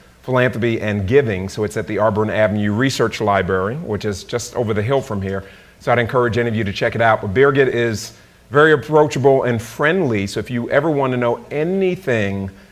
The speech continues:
about philanthropy and fundraising, Birgit is the go-to person, and you have a gem in her on your campus. So I encourage you to get to know her. So thank you for being here, Birgit.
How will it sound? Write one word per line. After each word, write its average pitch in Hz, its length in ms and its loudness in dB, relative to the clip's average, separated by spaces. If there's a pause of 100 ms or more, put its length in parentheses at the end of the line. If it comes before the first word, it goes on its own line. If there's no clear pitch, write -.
(180)
about 123 300 4
philanthropy 123 520 -2
and 113 120 -2
fundraising, 113 760 0
Birgit 117 460 0
is 110 280 -2
the 107 100 -6
go-to 110 400 0
person, 110 540 -4
and 107 120 -4
you 107 120 -2
have 123 480 2
a 101 40 -6
gem 131 320 0
in 113 80 -2
her 101 320 -2 (360)
on 117 160 -2
your 110 100 2
campus. 107 400 -4
So 110 140 0
I 107 60 0
encourage 107 360 -4
you 107 260 -4 (160)
to 113 100 -10
get 98 220 -6
to 98 80 -12
know 92 280 -8
her. - 240 -16 (220)
So 95 280 -8 (380)
thank 110 160 -2
you 113 80 -4
for 120 80 -6
being 107 240 0
here, 101 140 0
Birgit. 87 340 -4